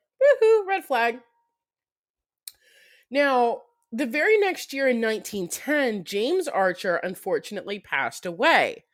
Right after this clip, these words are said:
The circumstances surrounding his death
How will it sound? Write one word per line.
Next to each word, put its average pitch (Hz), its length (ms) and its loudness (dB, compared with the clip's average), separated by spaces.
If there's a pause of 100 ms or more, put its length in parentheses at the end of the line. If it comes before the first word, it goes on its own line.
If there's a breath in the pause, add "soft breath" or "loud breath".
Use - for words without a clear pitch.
(1600)
The 269 460 -2
circumstances 349 920 0
surrounding 233 640 0
his 285 220 -4
death 202 380 4